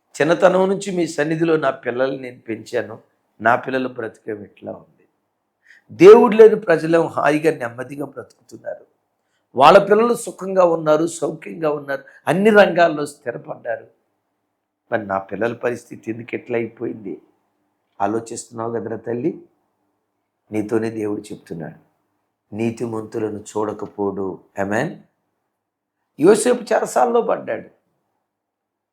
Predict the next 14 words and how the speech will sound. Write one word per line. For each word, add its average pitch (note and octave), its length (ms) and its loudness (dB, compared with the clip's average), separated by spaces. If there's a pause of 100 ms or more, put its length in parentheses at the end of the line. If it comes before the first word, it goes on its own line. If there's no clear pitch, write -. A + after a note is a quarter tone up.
(140)
అయితే G2+ 460 -6 (260)
కొన్ని A#2+ 260 -4
రోజులు B2 420 -6
దేవుడు A2 360 -6
మౌ-, G#2 320 -10
మౌనం A#2 380 -4
అయ్యాడు. E2+ 320 -10 (1000)
నీకు B2 260 -6
కూడా C3+ 220 -4
కొద్ది B2 480 -8
రోజులే C3 380 -4
పరీక్షా A#2+ 500 -8
కాలం F#2+ 420 -8
ఉంటది. D#2+ 280 -20